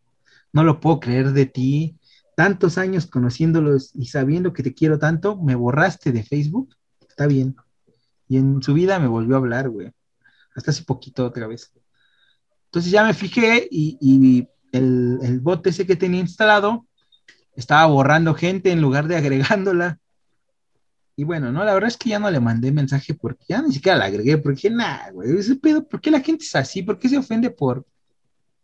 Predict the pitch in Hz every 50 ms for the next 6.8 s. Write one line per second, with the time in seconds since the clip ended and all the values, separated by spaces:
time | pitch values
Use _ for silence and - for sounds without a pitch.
0 | _ _ _ - _ - 127 120 120 - - 120 117 107 107 104 113 135 _ _
1 | _ _ _ _ _ _ _ _ _ _ _ _ _ _ _ _ _ _ _ _
2 | _ - _ _ - 123 120 123 120 147 175 160 - 165 143 117 113 135 165 165
3 | - - 131 120 123 120 120 131 135 131 139 151 135 120 123 113 101 101 131 135
4 | - - 143 131 127 131 131 131 127 135 151 170 160 - 165 151 190 180 165 117
5 | 117 - 123 131 156 175 190 214 254 262 - 254 196 226 240 226 226 240 240 233
6 | 214 180 196 220 226 220 196 165 147 143 156 185 208 208 196